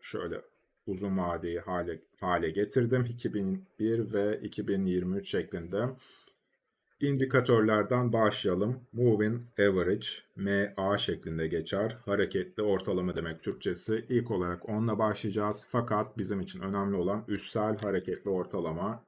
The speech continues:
ema, Exponential Moving Average, üssel hareketli ortalama çıkıyor. Ben favorelediğim için burada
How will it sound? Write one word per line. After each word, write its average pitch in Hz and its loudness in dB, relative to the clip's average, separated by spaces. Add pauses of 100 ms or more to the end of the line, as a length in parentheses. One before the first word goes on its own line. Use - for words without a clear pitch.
(160)
ema, 98 -2 (300)
Exponential 98 -2 (420)
Moving 101 -2
Average, 95 0
üssel 92 -4
hareketli 87 -4
ortalama 92 -2
çıkıyor. 104 -2
Ben 101 0
favorelediğim 95 2
için 107 -6 (240)
burada 98 -4